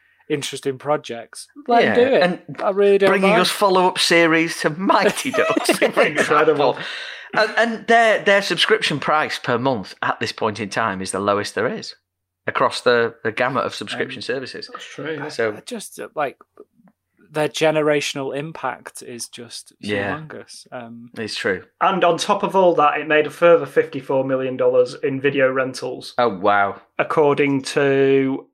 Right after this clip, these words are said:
Speaker 3: uh, Video Week magazine in nineteen ninety-two. So, an absolutely ginormous hit.
Speaker 2: That is a, that is a smash.
Speaker 1: I wonder how many of those V H Ss never made it back to the video store.
Speaker 3: <laughs> I know,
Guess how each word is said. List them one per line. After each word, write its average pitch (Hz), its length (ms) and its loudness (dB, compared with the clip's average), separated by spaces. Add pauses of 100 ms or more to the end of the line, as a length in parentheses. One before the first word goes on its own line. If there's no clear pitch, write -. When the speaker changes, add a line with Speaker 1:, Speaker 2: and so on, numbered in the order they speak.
Speaker 3:
uh, 139 200 4
Video 139 320 2
Week 135 320 -2
magazine 131 460 -2
in 127 140 -8
nineteen 127 380 -4
ninety-two. 127 580 -6 (420)
So, 131 380 0 (600)
an - 200 -8
absolutely 196 640 -2
ginormous 139 1120 -2
hit. - 40 -20
Speaker 2:
That - 220 -2
is - 100 -6
a, 92 240 0
that 135 200 2
is 107 120 -6
a 92 60 -8
smash. 104 920 -4 (120)
Speaker 1:
I 147 80 -6
wonder 175 240 2
how 156 220 0
many 151 220 -2
of 139 100 -2
those 143 220 -2
V 139 180 0
H 139 240 -4
Ss 135 260 -6
never 135 320 -6
made 131 260 -6
it 123 140 -6
back - 260 -4
to 135 120 -10
the 123 100 -10
video 123 400 -8
store. 110 460 -16
Speaker 3:
<laughs> - 80 -10
I - 160 -2
know, 190 220 2